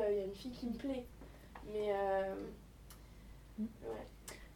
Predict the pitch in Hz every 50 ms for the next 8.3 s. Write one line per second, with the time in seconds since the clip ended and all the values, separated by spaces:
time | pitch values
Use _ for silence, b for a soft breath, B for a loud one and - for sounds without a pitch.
0 | - - 196 190 196 - 220 214 214 208 208 - 233 214 - 214 196 190 185 185
1 | 180 180 180 180 - 202 196 220 220 - - 220 208 202 202 190 202 196 190 208
2 | 214 214 190 180 175 214 202 196 185 180 175 180 180 - 208 185 185 180 185 -
3 | 196 185 - - 180 190 185 196 226 247 247 - - - 185 185 185 180 185 196
4 | 196 190 185 190 190 190 - - - - 175 175 180 175 170 165 165 160 160 156
5 | 151 151 - - - - - - - - - - 175 175 170 170 - 185 175 170
6 | 175 190 202 202 196 190 185 180 165 165 165 165 - - - - - 185 175 175
7 | - 208 190 185 175 175 185 180 170 180 180 180 180 180 175 170 190 196 196 190
8 | - - 175 165 160 156